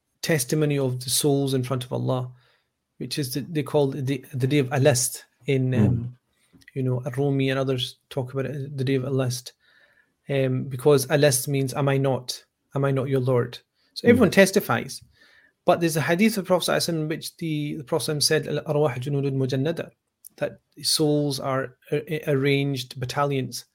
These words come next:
Speaker 1: you know. And so what's, what that means is, in some way, some scholars mentioned that it means that wherever you are arranged on that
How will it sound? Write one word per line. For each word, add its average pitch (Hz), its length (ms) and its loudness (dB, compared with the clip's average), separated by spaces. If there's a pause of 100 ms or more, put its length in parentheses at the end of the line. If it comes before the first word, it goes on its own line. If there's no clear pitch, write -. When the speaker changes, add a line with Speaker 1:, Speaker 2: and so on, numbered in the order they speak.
(880)
Speaker 1:
you 151 100 -2
know. 143 180 -2
And 143 120 -4
so 147 440 0
what's, - 340 -4 (160)
what 156 420 -4
that 165 200 4
means 165 260 2
is, - 220 -4 (120)
in 151 100 -4
some 165 360 -2
way, 135 420 -2
some 143 220 -10
scholars 139 420 -4
mentioned 139 320 -8
that - 120 -10
it 175 200 -12
means 147 280 -4
that - 160 -12 (440)
wherever 165 340 6
you 165 160 2
are 147 80 2
arranged 147 580 0
on 143 200 -6
that - 340 -4